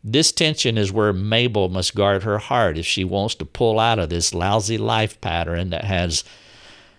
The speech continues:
that was born out of self-serving and angry decisions. Her sourness toward life could exacerbate her problems. I see this all the time.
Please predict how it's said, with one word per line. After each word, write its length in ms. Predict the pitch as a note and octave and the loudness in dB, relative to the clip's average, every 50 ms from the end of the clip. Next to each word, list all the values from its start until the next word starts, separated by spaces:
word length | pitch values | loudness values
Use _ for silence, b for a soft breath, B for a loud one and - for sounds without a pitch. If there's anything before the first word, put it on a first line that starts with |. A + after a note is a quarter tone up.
| B B | B B
that 240 | A2+ A#2+ C3 B2 A2+ | 2 4 4 4 4
was 160 | A2+ A#2 G2+ | 2 0 -2
born 400 | F#2+ G2 B2+ B2+ C3+ C3+ B2 G2+ | 0 2 4 4 4 4 4 2
out 280 | F2 E2+ F2 E2 E2+ E2+ | 0 0 -2 -2 -2 -2
of 300 | E2+ F2 F#2+ G2+ F#2+ - | 0 0 0 0 0 0
self-serving 960 | - - - A2 A2+ A2+ - - - A2 G2+ F#2+ F#2 F2+ G2 F#2+ G2 G2 F#2+ | 0 2 2 2 2 2 0 0 0 2 2 2 2 2 0 0 0 -2 -2
and 240 | - F2+ F2 F2 F2 | -2 -2 -4 -4 -4
angry 460 | - G2+ F#2+ F#2+ F#2 F2 F2+ F#2 F2 | -2 -2 -2 -2 -2 -2 -2 -2 -2
decisions. 1040 | F2 F#2 F#2+ E2 - - - - F#2 F#2 E2+ - - D#2+ D2 D#2 D2+ C#2+ - - - b b b b b b b b b b b b b b b b b b b b _ _ _ _ _ _ _ | -2 -2 -2 -2 -2 -2 -2 -2 -2 -2 -2 -4 -4 -4 -6 -8 -6 -4 -4 -4 -4 b b b b b b b b b b b b b b b b b b b b _ _ _ _ _ _ _
Her 260 | - - F#3 F#3+ G3+ | -2 2 4 6 6
sourness 760 | F#3+ - - D#3 C3+ C3 C#3+ D3+ D#3+ D#3+ D#3+ D3+ D3+ C#3 - | 6 6 4 4 4 6 6 6 4 4 4 2 0 0 0
toward 360 | - - B2+ B2 B2+ A#2+ G2+ | 0 2 4 4 4 4 4
life 500 | G#2 G2 G2 G2+ G2 G#2 A2+ A#2 - - | 2 4 4 4 4 4 2 0 -2 -4
could 640 | - - A#2+ A#2+ C3 C#3+ C3 G#2 F#2+ G2 A2 A2+ - | -2 2 4 4 6 6 6 4 4 2 -2 -4 -2
exacerbate 1040 | - G#2+ A2 G#2 G2+ F#2+ F#2 A2 G#2+ A2+ B2+ C3 - - - G2 F2 E2 E2+ F#2+ D2+ - | 0 0 0 0 0 0 2 4 4 6 4 4 2 0 -2 -2 0 0 0 0 0 0
her 140 | A2+ G2 | -2 -2
problems. 680 | F#2 - - - A2+ A2 G#2+ F#2 F2+ E2+ D#2 D#2 D#2 - - - | -2 -2 -2 -2 0 0 0 0 -2 -2 -2 -2 -4 -6 -4 -2
I 200 | F#2 G#2+ G#2+ A#2+ | 0 0 2 2
see 300 | A#2+ - - B2+ A#2 A2 | 0 0 0 2 0 2
this 300 | G#2 G#2 G#2 G2 - - | 2 2 2 2 0 -2
all 300 | - G#2 G2+ G2 G2+ F#2+ | -2 0 0 2 0 0
the 140 | F#2+ A2 G2+ | 0 -2 -4
time. 640 | - - - C3 A#2 G2 F2 E2+ F2 F2 E2 E2+ | -4 -8 -6 -4 -4 -2 -2 -4 -4 -6 -8 -10